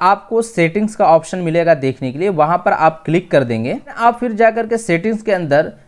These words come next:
जनरल के बाद आपको चैनल का ऑप्शन मिलेगा, उस पर क्लिक कर देंगे।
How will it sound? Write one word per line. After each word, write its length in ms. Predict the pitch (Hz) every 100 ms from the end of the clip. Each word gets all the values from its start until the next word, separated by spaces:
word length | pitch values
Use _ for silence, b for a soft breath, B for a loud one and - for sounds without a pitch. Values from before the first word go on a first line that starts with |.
| -
जनरल 420 | 127 175 202 240
के 100 | 233
बाद 220 | 226 226 214
आपको 220 | 214 214
चैनल 380 | - 160 165 196
का 120 | 196
ऑप्शन 300 | 180 180 185
मिलेगा, 340 | 170 170 175 160
उस 180 | 147 -
पर 160 | 151
क्लिक 300 | 160 180 170
कर 120 | 185 170
देंगे। 360 | 180 180 196